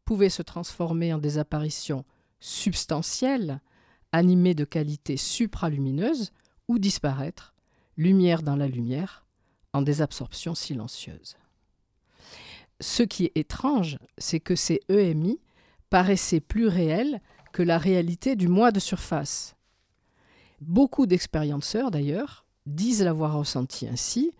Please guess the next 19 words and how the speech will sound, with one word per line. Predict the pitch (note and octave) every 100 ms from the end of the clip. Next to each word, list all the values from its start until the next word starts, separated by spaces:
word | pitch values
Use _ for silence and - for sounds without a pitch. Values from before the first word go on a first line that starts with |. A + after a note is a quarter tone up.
| _ _ _ _ -
et |
témoignent | D3+ - B3 G#3 E3+ D3+ D3+
de | D3
cette | D#3 - -
impression | F#3+ - D3 - - B3+ C4+ -
d'avoir | D3+ D3+ D3 -
plongé, | - - E3 D3 C#3+ C#3+ G#3 D4
d'avoir | E3+ D#3 D3+ D#3 C#3+
vécu, | A#2 C3 C#3+ E3 D#3 - B3 E4 G4+ _ _ _ _ _ _
d'avoir | C#3+ F3+ E3+ F3 D#3 - _ _ -
donc | C#3+ G#3+ F#3+ - -
été | A3+ G#3+ - G#3 E3
cette | - - E3+
réalité | - E3+ D#3+ D3+ - D#3 B2+ - -
plus | A#3 B3
réelle | F3+ D#3+ E3+ D#3 F#3 F4 C#4 D3 - _ _ _ -
et | D#3
plus | D3 D3+
vraie | C#3 D3+ G#3